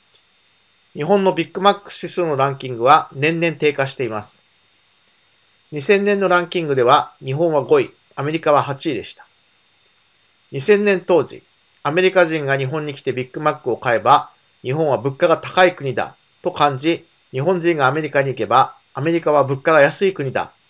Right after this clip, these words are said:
と感じたはずです。それが現在は逆転して、その差がどんどん広がっています。今の日本の状況は、私が頑張っても稼げないと嘆いてた頃より悪化しています。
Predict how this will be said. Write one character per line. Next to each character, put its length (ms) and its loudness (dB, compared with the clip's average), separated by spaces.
と 100 -2
感 200 -2
じ 100 -16
た 80 -4
は 100 -8
ず 120 -16
で 80 -18
す。 220 -20
そ 80 -10
れ 80 6
が 80 8
現 240 2
在 140 8
は 80 4
逆 160 -2
転 220 -4
し 100 -14
て、 320 0
そ 160 -8
の 80 -2
差 100 0
が 120 4
ど 120 2
ん 80 -2
ど 100 0
ん 60 -2
広 180 -2
が 80 0
っ 80 -14
て 80 -10
い 60 -8
ま 160 -18
す。 260 -20
今 220 4
の 100 2
日 80 -2
本 220 -4
の 80 -2
状 160 0
況 240 0
は、 360 4
私 300 -2
が 80 2
頑 220 0
張 100 4
っ 80 -12
て 60 -4
も 100 -6
稼 260 -8
げ 120 0
な 100 2
い 80 -4
と 100 -4
嘆 240 -2
い 80 -2
て 100 -14
た 100 -2
頃 180 -2
よ 80 2
り 260 -2
悪 140 -12
化 120 -2
し 100 -14
て 80 -6
い 60 -8
ま 120 -10
す。 240 -20